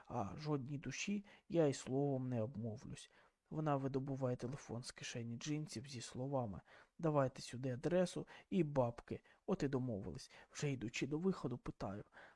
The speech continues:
"З надвору є камери відеоспостереження?" "Ні". Поліцейські питали про це. Чувак, якому належить цей заклад, не такий багатий. У машині ми з напарником втуплюємось в мій мобільний,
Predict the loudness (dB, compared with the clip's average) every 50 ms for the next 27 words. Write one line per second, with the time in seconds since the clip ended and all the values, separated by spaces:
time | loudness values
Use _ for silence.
0 | _ _ -16 -10 -6 -4 -2 -2 -2 0 2 2 2 2 2 0 2 6 6 6
1 | 6 4 0 0 0 0 -2 -2 -2 -4 -2 -4 -4 -4 -4 -6 -6 -8 -8 -8
2 | -8 -6 -4 0 0 2 2 2 0 0 -2 -4 -4 -4 -6 _ _ -2 2 4
3 | 4 4 2 0 _ -16 -20 -20 -14 -6 -2 -2 -2 0 2 4 4 4 4 2
4 | -2 -6 -6 -6 -6 -2 2 2 2 2 2 0 -4 -10 -10 -8 -8 -8 -8 -8
5 | -12 -18 -20 -20 _ _ -2 0 2 2 2 0 0 -2 -8 -8 -4 -2 -2 -2
6 | 0 -2 -2 -2 -2 -2 -2 -4 -4 -2 -2 0 0 0 -2 0 2 2 2 2
7 | 2 0 -2 -2 0 0 0 0 0 2 0 -4 -2 -2 0 0 2 2 0 -2
8 | -2 0 0 0 0 0 -2 -8 -14 -14 _ _ _ _ _ _ _ _ _ _
9 | _ _ _ _ _ _ _ _ _ _ _ _ _ _ _ _ _ _ _ _
10 | _ _ -20 -20 -20 -20 -20 -20 -20 _ _ -6 -2 -2 0 0 0 0 2 2
11 | 4 2 2 0 -6 -16 -16 _ 0 0 0 2 2 -2 -2 2 6 8 8 8
12 | 8 4 0 -2 -2 -4 -6 -6 -6 -6 -6 -6 -6 -4 -4 -2 -2 -2 -4 -4
13 | -6 -8 -4 -4 -2 0 0 0 0 0 0 0 0 0 2 0 -2 -2 -4